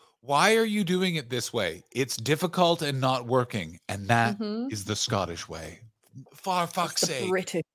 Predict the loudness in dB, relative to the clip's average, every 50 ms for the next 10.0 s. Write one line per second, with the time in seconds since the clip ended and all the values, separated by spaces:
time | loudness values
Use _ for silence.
0 | _ 0 0 2 0 0 -4 -6 -8 -8 -6 -2 -2 -2 0 0 -2 -2 0 -2
1 | -2 0 0 0 0 -2 -4 -10 -20 _ _ _ 0 2 4 4 4 4 4 2
2 | 2 0 0 0 0 4 4 4 4 6 6 6 6 6 4 2 0 0 2 4
3 | 4 4 2 0 -2 -4 -4 -4 -4 -6 -4 -2 0 0 0 -2 -4 _ -4 0
4 | 0 0 0 0 -2 -2 0 0 0 0 0 -2 -2 -4 -4 -6 -8 -8 -6 -6
5 | -6 -4 0 0 0 0 -2 -4 -4 -2 -2 -2 -4 -8 -14 _ _ _ _ _
6 | _ _ _ _ _ _ _ _ _ _ 0 0 0 0 -2 -2 0 2 4 6
7 | 6 6 4 2 0 0 0 2 2 2 0 2 2 0 0 2 2 2 2 2
8 | 0 0 -2 0 0 0 2 4 6 6 4 4 0 2 4 6 8 8 8 6
9 | 6 4 0 -4 -4 2 4 6 6 6 4 6 8 8 8 8 6 4 2